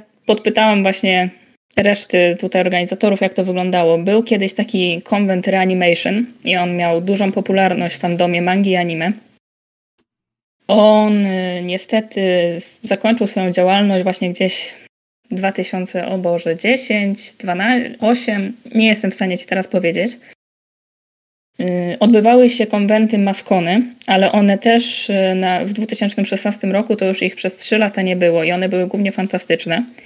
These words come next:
No, a my się wszyscy poznaliśmy w klubie miłośników kultury azjatyckiej, więc chcieliśmy jakąś imprezę, którą mogłyby się włączyć właśnie osoby z Kitsune, mogłyby się o-, włączyć osoby z Maskoną,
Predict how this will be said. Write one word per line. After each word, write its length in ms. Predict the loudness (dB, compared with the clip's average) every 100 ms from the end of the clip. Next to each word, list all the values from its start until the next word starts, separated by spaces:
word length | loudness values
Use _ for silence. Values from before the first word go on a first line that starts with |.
| _ _ _ -2
No, 80 |
a 40 | 2
my 120 | 2
się 100 | 2
wszyscy 260 | 2 0 0
poznaliśmy 580 | 0 0 0 0 -2
w 60 | -2
klubie 260 | -2 0 2
miłośników 480 | 2 0 -2 -2
kultury 340 | -2 0 2 2
azjatyckiej, 600 | 0 -2 -4 -6 -6 -4
więc 440 | -4 -4 -6 -10 -20 -20 _ _ -10
chcieliśmy 680 | -4 0 0 2 2 2 2
jakąś 420 | 0 0 0 -2 0
imprezę, 580 | 0 2 0 2 0 -2 -8 _ _ _ _ _ _ _
którą 420 | 0 2 2 0 0
mogłyby 800 | 4 6 6 6 4 2 0 -2
się 160 | 0 0
włączyć 420 | 0 0 -2 -2
właśnie 320 | -2 -2 -4
osoby 300 | -2 -2 -2
z 100 | -4
Kitsune, 500 | -6 -4 -2 -2 -2 -2
mogłyby 340 | 0 2 2 0
się 120 | 0
o-, 200 | 0 0
włączyć 380 | -2 -2 -2 -2
osoby 280 | -2 -2 -2
z 60 |
Maskoną, 540 | -2 -4 -4 -4 -4